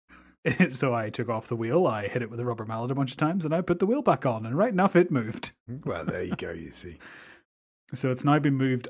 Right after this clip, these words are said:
Speaker 1: out of the way. We kinda have a little turning circle, so I was able to move it out of the way, and it means that if we get a skip and we get,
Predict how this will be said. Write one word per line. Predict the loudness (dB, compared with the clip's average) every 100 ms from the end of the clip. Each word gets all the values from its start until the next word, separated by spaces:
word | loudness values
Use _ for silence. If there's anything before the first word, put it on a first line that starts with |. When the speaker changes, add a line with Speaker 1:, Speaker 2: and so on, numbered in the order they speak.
| 0
Speaker 1:
out | 0 2
of | 0
the | 0
way. | 2 2 2
We | 2 0
kinda | 2 2
have | 2
a |
little | 0 -4
turning | -6 -4 -2 0
circle, | -2 0 0
so | 0
I |
was | 2
able | 2
to |
move | 0 0
it | 0
out |
of | -2
the | -4
way, | -4 -6 -10 _ _ -10
and | -8
it |
means | -4 -6 -6
that | -8
if | -6
we |
get | -4 -4
a | -4
skip | -6 -8 -10 -10
and | -10 -8
we |
get, | -8 -10